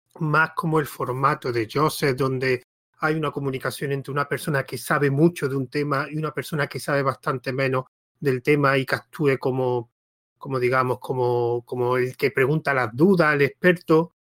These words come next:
porque eso yo también lo estoy utilizando en un formato, pero en vídeo, donde llamo a gente que sabe muchas cosas de un tema y que me lo tienen que explicar a mí.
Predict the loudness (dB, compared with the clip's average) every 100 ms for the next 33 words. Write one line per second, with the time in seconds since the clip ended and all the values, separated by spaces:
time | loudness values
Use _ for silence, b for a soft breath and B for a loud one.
0 | _ _ 0 2 4 4 2 -2 -2 2
1 | 4 4 4 2 0 -4 -2 -4 -4 -4
2 | -4 -6 -6 -8 -4 -4 -4 -6 -4 -4
3 | -2 -2 2 0 0 _ _ _ _ _
4 | -8 -2 0 -2 0 0 2 0 -6 _
5 | -6 0 2 2 2 2 2 2 -4 -6
6 | -6 -4 0 4 4 2 -6 -4 -4 -2
7 | -2 -2 -2 0 0 2 0 -2 -2 0
8 | 0 2 0 -2 -2 0 0 -4